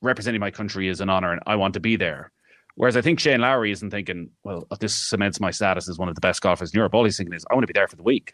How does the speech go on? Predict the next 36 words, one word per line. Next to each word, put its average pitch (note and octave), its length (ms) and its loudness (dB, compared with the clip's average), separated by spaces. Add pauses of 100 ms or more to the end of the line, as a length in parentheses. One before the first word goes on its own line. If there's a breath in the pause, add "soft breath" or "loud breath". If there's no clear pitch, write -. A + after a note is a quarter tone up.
I B2+ 40 2
want C3+ 100 4
to - 40 -4
see A2 60 -2
what G2 100 2
happens. A#2+ 400 0
I A2 60 -2
want C3+ 120 2
to A#2+ 40 2
be G#2 160 2
part B2+ 260 2
of G#2+ 60 -8
that G2+ 160 0
team. D#3+ 300 2
I G2+ 40 2
want B2+ 180 2
to - 20 0
be C3 160 2
in D3+ 60 0
that B2+ 140 2
team D#3 240 0
room. A#2+ 120 0
I A#2 40 0
want C#3 100 2
to D3 40 -2
be C3+ 80 0
in B2 60 0
the A#2+ 60 0
meetings. C#3 520 2 (260 loud breath)
I - 40 -2
want C#3+ 100 6
to C#3 60 4
have C3+ 100 0
the B2+ 60 -6
crack D3+ 320 0
with, B2 140 -6